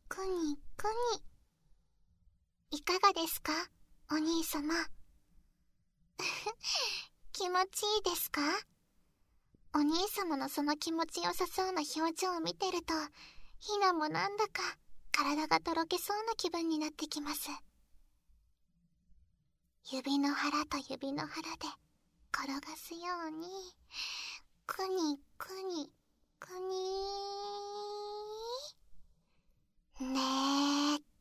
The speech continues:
とり、乳首をつまませていただいて、くにくに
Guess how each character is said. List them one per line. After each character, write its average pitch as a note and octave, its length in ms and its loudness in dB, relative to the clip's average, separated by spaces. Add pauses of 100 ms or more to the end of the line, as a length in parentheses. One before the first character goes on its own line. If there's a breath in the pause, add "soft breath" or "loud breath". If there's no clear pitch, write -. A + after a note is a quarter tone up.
(180)
と E4+ 180 -4
り、 E4 240 -4 (720 loud breath)
乳 - 220 2
首 D4+ 340 2
を B3+ 180 -8
つ - 200 -4
ま C4+ 160 2
ま C#4+ 180 4
せ D4 180 0
て D4 200 0
い C#4+ 60 0
た D4 200 -4
だ D4+ 160 -2
い D#4+ 120 -2 (320)
て、 F#4 80 -8 (1900 loud breath)
く F4+ 340 -4
に E4 360 -2 (160)
く - 120 -10
に F#4+ 1120 -4